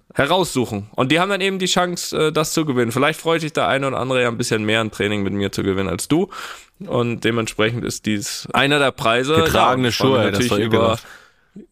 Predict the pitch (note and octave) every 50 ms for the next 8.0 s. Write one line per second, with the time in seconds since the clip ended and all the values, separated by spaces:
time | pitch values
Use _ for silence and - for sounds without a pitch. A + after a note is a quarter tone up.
0 | _ A#4 G#4 - A2+ A2+ A2 G#2+ F3+ - - - A#2 G#2+ - - - A2 A2 A#2+
1 | A#2 A2 B2+ A2 - - C#3 C3 A#2 - C3 A#2 A2+ A2+ A2+ A#2 B2 B2 B2+ B2+
2 | C3 - - - - - - - - _ _ - G2+ G2 F#2 F#2+ F#2 F#2+ F#2+ -
3 | - F2+ - C#3 - - G#2+ G#2+ G#2+ G2+ G2+ G2 F#2 F#2+ G2 G2 - - - -
4 | F#2 F#2 F2+ G2+ A#2 A#2 - - B2+ - - C3+ C#3 C#3 B2+ A2+ - A2 A2 -
5 | - B2 A#2 A2 G#2 G2+ F2+ F2+ F#2 F2 G2 G#2+ B2 C3 B2+ - - B2 C3+ B2
6 | G#2 G#2+ G#2+ G#2+ G#2+ G#2 G#2+ A#2 - _ - A2+ A2 G#2 G#2+ A#2 C#3+ - - -
7 | - - - - - G#3 A3+ G3+ - A2+ G#2 - - F2 G2+ G#2 G2 - - -